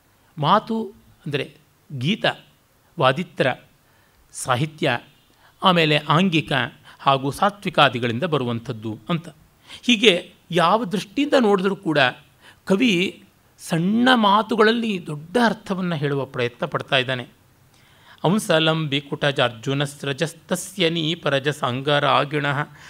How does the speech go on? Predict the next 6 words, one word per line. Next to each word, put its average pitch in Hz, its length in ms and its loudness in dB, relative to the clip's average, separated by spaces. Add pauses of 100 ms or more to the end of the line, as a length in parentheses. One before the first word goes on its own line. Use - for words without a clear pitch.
(160)
ಪ್ರಾವೃಷಿ 170 500 6
ಪ್ರಮದ 143 580 -2
ಬರ್ಹಿಣೀಶ್ವಭೂತ್ 143 1500 -2 (920)
ಕೃತ್ರಿಮಾದೃಶು 170 1000 0
ವಿಹಾರ 139 500 4
ವಿಭ್ರಮಃ." 139 760 -6